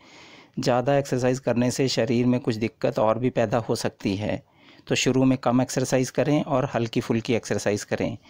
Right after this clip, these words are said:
नंबर तीन, एक्सरसाइज हमेशा ऐसी जगह करें जहाँ पे फ्रेश एयर आती हो, बंद कमरे में एक्सरसाइज ना करें, क्योंकि बंद कमरे में ऑक्सीजन कम होगी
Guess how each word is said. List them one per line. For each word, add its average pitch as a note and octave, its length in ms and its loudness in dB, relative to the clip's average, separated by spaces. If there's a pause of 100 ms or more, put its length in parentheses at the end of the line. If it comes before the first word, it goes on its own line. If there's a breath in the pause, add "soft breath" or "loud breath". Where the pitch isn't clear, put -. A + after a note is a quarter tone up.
(440 loud breath)
नंबर B2+ 260 2
तीन, D3 480 2 (320 soft breath)
एक्सरसाइज C#3 760 -2
हमेशा C3 480 2 (100)
ऐसी C3+ 280 -2
जगह C#3 260 0
करें C#3 460 0
जहाँ C3 320 0 (100)
पे C#3 260 2
फ्रेश - 380 -2
एयर B2 320 2
आती A#2 260 0
हो, C3+ 320 0 (360 loud breath)
बंद C#3 280 2
कमरे B2 340 2
में B2 120 4
एक्सरसाइज A#2 480 0
ना A2+ 180 2
करें, C3+ 400 2 (380 loud breath)
क्योंकि C#3 220 0
बंद B2+ 260 4
कमरे B2+ 360 2
में C#3 280 2
ऑक्सीजन C3 680 0
कम C3 280 0
होगी C3+ 520 0